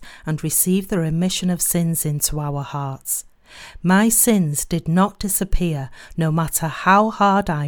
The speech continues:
prayed and begged him for this. However, when I realized and believed in the truth that Jesus had paid off all the wages of my sins by being baptized in the Jordan River and died on the cross,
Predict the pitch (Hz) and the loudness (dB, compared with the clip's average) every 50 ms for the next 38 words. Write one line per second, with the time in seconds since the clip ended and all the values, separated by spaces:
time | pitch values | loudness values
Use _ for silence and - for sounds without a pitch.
0 | - - - - 190 185 185 190 190 196 202 196 - - - - - - 151 147 | -2 -2 0 2 2 2 4 2 2 0 -2 -6 -10 -14 -14 -12 -8 -6 -4 -4
1 | 135 - - - 190 196 190 196 - - - 175 156 151 135 - - 151 147 143 | -6 -4 0 2 2 2 0 -2 -6 -6 -4 -2 -2 -2 -4 -4 -4 -2 -2 -2
2 | 139 127 143 135 131 - - - - - - - _ _ _ - - - - - | -4 -6 -6 -8 -6 -4 -2 -2 -2 -4 -8 -14 _ _ _ -20 -20 -14 -4 -2
3 | 160 156 160 165 165 - - 190 202 220 - - - - - - - 156 156 156 | 0 2 2 2 0 2 0 0 0 -2 -4 -10 -18 -20 -20 -6 -4 -2 0 0
4 | 156 156 156 143 151 170 175 202 220 233 233 240 247 247 254 254 254 - - - | 2 0 0 0 2 2 4 4 4 4 4 4 4 4 4 4 2 -2 -4 -4
5 | - 160 151 - - 160 156 156 156 156 156 - - 160 151 147 143 - - - | -4 -4 -6 -2 -2 -2 0 0 0 -2 -2 -2 -4 -4 -4 -2 -4 -6 -6 -8
6 | - - 233 226 185 147 143 - - - - - - - - - 156 156 - - | -2 0 2 2 2 0 -2 -6 -12 -16 -18 -18 -18 -18 -8 -6 -6 -6 -4 -4
7 | - - 190 208 240 247 233 - 180 151 - - - 156 139 - - - 165 165 | -2 0 2 2 2 0 0 0 0 0 -2 -2 -4 -6 -4 2 2 4 4 4
8 | 170 - 170 165 - - - - 180 180 175 175 170 170 160 160 170 180 214 240 | 2 0 0 -2 -2 -4 -4 0 2 2 2 2 0 -2 0 0 2 2 2 0
9 | 233 - - 185 - - 170 - - 156 143 143 143 - - - 151 147 143 135 | -2 -2 -2 -2 0 -2 -2 -2 -2 -4 -4 -2 -2 -2 -2 -2 -2 -2 -4 -4
10 | 135 131 - - - - - - - - 160 151 160 156 156 - 165 160 156 147 | -4 -4 -6 -6 -8 -12 -16 -18 -8 -4 -2 0 0 0 0 0 0 0 0 0
11 | - 156 156 - - - - 165 165 170 170 - - - 160 151 147 147 143 - | -2 -2 -4 -2 -4 -4 -2 -2 0 0 -2 -4 -4 -4 -4 -4 -4 -4 -6 -4
12 | - 160 160 156 156 - 156 143 143 143 180 214 220 - 185 139 135 - - - | -2 -2 0 -2 -2 -4 -4 -4 -2 -2 -2 -2 0 0 -2 -2 -2 -6 -12 -18
13 | - - - 147 151 147 135 - 165 160 160 160 - 156 147 147 135 139 - - | -20 -12 -6 -4 -4 -2 0 0 0 0 0 -2 -2 -2 -4 -4 -4 -8 -8 0
14 | - 214 226 180 135 - - - - | 2 4 4 4 2 -2 -2 -4 -4